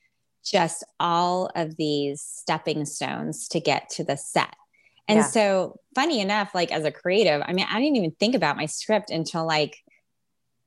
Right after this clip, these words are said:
Speaker 1: we started rehearsal, which was a virtual rehearsal on Zoom. And I guess maybe that's a blessing in disguise, 'cause I just
Speaker 2: Mm.
Speaker 1: kind of didn't rework it and didn't, you know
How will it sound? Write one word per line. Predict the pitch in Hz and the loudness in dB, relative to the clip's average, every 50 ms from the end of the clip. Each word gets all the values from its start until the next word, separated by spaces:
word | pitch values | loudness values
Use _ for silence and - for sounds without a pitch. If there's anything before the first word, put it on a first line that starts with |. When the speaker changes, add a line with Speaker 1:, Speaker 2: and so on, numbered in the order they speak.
| _ _ _ - | _ _ _ 2
Speaker 1:
we | 190 208 | 2 2
started | 190 - - 175 165 170 180 185 170 - - | 2 0 -2 -2 0 0 2 2 0 0 0
rehearsal, | 127 139 - - 185 247 247 - - 107 95 92 131 | -4 -4 0 0 0 0 2 0 -2 0 0 2 0
which | 160 165 - | 0 0 2
was | 175 165 156 151 | 2 0 2 2
a | 147 156 | -2 -4
virtual | 151 151 165 190 220 - - 165 160 147 143 143 | 0 2 2 2 2 2 0 0 0 0 0 0
rehearsal | 143 143 - - 156 147 147 - - 147 143 139 135 - - - | -2 -2 0 2 2 2 2 0 -2 0 0 2 0 0 -2 -2
on | - 156 147 147 160 151 | -2 0 2 2 0 0
Zoom. | 143 - 156 170 214 220 - - - - - - - - | -2 2 2 4 4 4 2 -2 -6 -8 -8 -8 -8 -2
And | - 190 190 175 170 170 170 170 165 165 - - - - - - - _ _ _ - _ _ _ _ _ - | 0 2 4 4 4 4 2 2 0 -2 -6 -20 -20 -20 -20 -20 -20 _ _ _ -20 _ _ _ _ _ -8
I | 208 | -4
guess | 190 269 415 - - | -2 -2 -2 -2 -2
maybe | 240 220 202 196 | -4 -2 -2 0
that's | 180 175 175 175 - | 0 0 -2 -2 -4
a | |
blessing | 170 170 170 170 - 175 170 170 | -4 -4 -4 -4 -4 -8 -8 -4
in | 165 | -4
disguise, | 156 151 - - 147 131 143 185 233 247 247 | -4 -4 -4 -2 0 0 2 2 2 2 0
'cause | 240 - 208 185 | -2 -4 0 2
I | 170 160 | 2 2
just | - 170 175 180 175 | 2 2 -2 -2 -2
Speaker 2:
Mm. | - | -2
Speaker 1:
kind | 190 185 175 | -2 0 0
of | 165 156 - | 0 -2 2
didn't | - 170 160 165 170 175 170 165 - - | 2 4 4 4 4 2 0 -2 -6 -8
rework | 160 165 165 160 156 175 254 330 294 - - | -4 -2 -2 0 0 2 2 2 2 2 2
it | 214 190 165 | 0 0 0
and | 147 156 160 160 156 | -2 -4 -4 -4 -2
didn't, | 185 170 175 175 165 156 151 - - | -2 -2 -2 -2 -4 -6 -8 -10 -8
you | 170 165 | -6 -4
know | 156 143 143 | -4 -4 -4